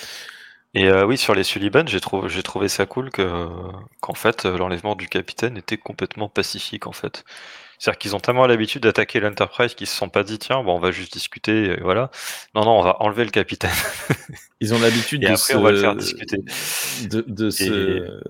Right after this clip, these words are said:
Speaker 1: en même
Speaker 2: de,
Speaker 1: temps, c'est
Speaker 2: d'être des salopards, et du coup, euh, ils sont des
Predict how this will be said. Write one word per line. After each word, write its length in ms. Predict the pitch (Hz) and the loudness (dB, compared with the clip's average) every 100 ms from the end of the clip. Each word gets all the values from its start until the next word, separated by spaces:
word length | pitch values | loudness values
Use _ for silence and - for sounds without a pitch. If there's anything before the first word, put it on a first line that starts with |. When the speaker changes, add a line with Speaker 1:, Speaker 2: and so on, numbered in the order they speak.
| - - - | -14 -20 -8
Speaker 1:
en 60 | 98 | -6
même 160 | 98 | -4
Speaker 2:
de, 60 | 98 | 0
Speaker 1:
temps, 100 | 139 | 0
c'est 140 | - | 2
Speaker 2:
d'être 240 | 110 - 110 | 0 0 -4
des 100 | 101 | -2
salopards, 680 | - 104 98 92 113 131 | 2 2 2 0 0 0
et 120 | 113 87 | -4 -6
du 160 | 90 | -8
coup, 280 | - 117 117 | -10 -8 -6
euh, 140 | 85 | -8
ils 80 | 82 | -8
sont 140 | - | -8
des 80 | 110 | -8